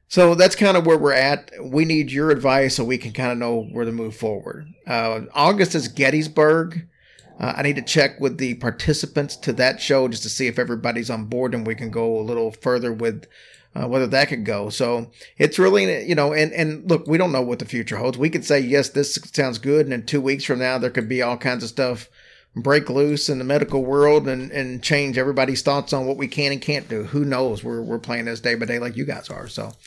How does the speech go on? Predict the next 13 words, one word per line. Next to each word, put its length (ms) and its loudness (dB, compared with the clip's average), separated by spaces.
but 140 6
if 100 0
you 140 4
have 260 6
an 80 4
opinion 720 -2
on 280 -2
that 320 0
particular 560 -2
show 500 0
in 200 -2
Pigeon 360 2
Forge 560 -4